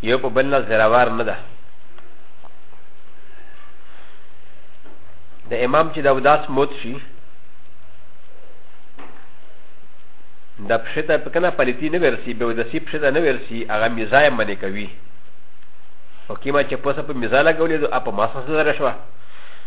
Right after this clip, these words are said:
نه لکه څرنګه چې د غاسلین پښې مینځلې دي په اودسه شي. او پوکه شوي دي، دارنګې د امام پښه که نه پوکې دي. په بې اودسي سره پښې ته به که نه ورګډېږي نه بې اودسي، میزه یې منع کوي. چې کله هغه اودس کو که نه،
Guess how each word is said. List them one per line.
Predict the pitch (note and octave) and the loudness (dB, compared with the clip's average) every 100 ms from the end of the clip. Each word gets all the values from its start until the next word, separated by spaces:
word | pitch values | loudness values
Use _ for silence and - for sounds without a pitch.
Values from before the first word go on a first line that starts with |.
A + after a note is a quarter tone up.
| - - - - - - - | -4 -4 -2 -4 -4 -4 -2
نه | A#2 | -2
لکه | A#2 B2 B2 | 0 0 2
څرنګه | E3 F3 F3 | 4 2 0
چې | C#3 | 2
د | B2+ A#2+ | 2 4
غاسلین | B2 C3+ F3 F3+ | 2 0 0 0
پښې | - E3+ D#3 | 0 0 0
مینځلې | B2+ C#3+ E3+ | -2 0 0
دي | F#3+ | 2
په | C3 | 2
اودسه | A#2 G#2+ - | 2 0 -2
شي. | - G#2 - - - - - - - - - - - - | -2 -2 -2 -4 -4 -4 -4 -4 -4 -4 -4 -4 -4 -4
او | G2+ | -2
پوکه | A#2+ A2+ B2+ | -2 0 0
شوي | D#3 E3+ | 0 0
دي، | C#3+ C3 | 0 2
دارنګې | C3 C#3+ C3+ A#2+ | 4 4 2 0
د | |
امام | A2+ A#2 C#3 - | 0 2 2 0
پښه | - E3+ F#3 | 0 0 2
که | |
نه | B2+ - | 0 0
پوکې | A#2+ A#2+ G2+ | 0 -2 -2
دي. | A2 D3+ - - - - - - - - - - - - - - - - | -2 -4 -4 -4 -4 -4 -4 -4 -4 -4 -4 -2 -2 -2 -2 -2 -2 -2
په | A2 A2 | -2 0
بې | |
اودسي | A#2+ A2+ A2+ D#3+ D#3 | 0 0 0 0 0
سره | D3 C3+ | 4 2
پښې | - D3 | 2 0
ته | D#3 C#3 | 2 2
به | C3 | 2
که | G3 | 2
نه | G3 | 4
ورګډېږي | C#3+ A#2+ A#2 C3 F#3 | 4 4 4 4 2
نه | G3 | 2
بې | |
اودسي، | G3 F#3+ F3 E3 - - - - - - - | 2 2 0 -2 -4 -4 -4 -4 -4 -4 -4
میزه | A2+ A2+ C#3 D3 | -2 0 4 4
یې | |
منع | B2+ A2 | 4 0
کوي. | G#2+ A2 A2 | 0 -2 -2
چې | A#2 | -2
کله | - D3+ C#3+ | 2 4 4
هغه | |
اودس | C#3 C3+ - - | 4 2 0 0
کو | C3+ | 0
که | E3 | 2
نه، | G3+ | 2